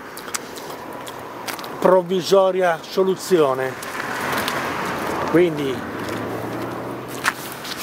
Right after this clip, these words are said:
semplicemente come documentazione,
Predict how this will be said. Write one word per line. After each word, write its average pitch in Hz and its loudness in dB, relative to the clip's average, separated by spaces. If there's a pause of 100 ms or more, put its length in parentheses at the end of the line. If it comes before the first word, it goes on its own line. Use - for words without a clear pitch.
(160)
semplicemente 202 4
come 165 2
documentazione, 180 4